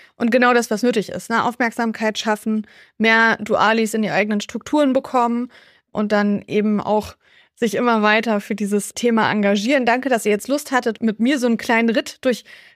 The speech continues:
ganz viele Themenbereiche in Sachen Studium zu machen. Wir sind jetzt schon so ein bisschen am Ende unserer gemeinsamen Zeit angekommen, aber ich will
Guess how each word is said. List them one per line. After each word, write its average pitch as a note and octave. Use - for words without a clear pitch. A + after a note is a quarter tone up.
ganz C#4
viele B3+
Themenbereiche F#3
in G3+
Sachen G3+
Studium G3
zu -
machen. G#3+
Wir G#3
sind A#3+
jetzt A#3+
schon B3
so A3+
ein A3
bisschen B3+
am A3
Ende C#4+
unserer A3+
gemeinsamen G#3
Zeit G3+
angekommen, A#3
aber -
ich -
will B3+